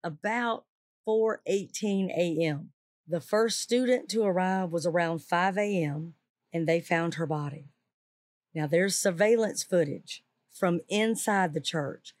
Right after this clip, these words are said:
The cameras on the outside of the church were not working. But what that footage shows is this subject is walking up and down the church hallways. They have a hammer in their hand, and occasionally they just bust out glass.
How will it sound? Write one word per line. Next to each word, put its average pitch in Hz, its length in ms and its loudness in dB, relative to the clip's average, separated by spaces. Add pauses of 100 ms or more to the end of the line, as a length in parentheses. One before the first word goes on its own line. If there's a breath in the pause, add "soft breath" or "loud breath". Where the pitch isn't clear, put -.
(300)
The 165 80 -2
cameras 196 480 2
on 185 140 2
the 175 160 0
outside 214 500 0
of 208 60 -4
the 202 80 -2
church 214 480 -6
were 165 100 0
not 156 300 0
working. 139 420 -6 (640)
But - 140 -12
what 190 320 2
that - 320 0
footage 214 320 0
shows - 800 -2 (180)
is 160 180 -4
this 202 240 0
subject 185 640 -2
is 165 160 -8
walking 196 640 0
up 220 220 0
and 233 140 2
down 226 280 -2
the 214 80 -6
church 220 400 -4
hallways. 190 760 -4 (800)
They 180 120 0
have 175 200 2
a 160 60 0
hammer 202 400 0
in 208 140 0
their 208 160 0
hand, 165 480 -2 (540)
and 175 100 0
occasionally 202 640 0
they 190 180 2
just 165 260 -6
bust 190 300 -2
out 202 240 0
glass. 180 600 -2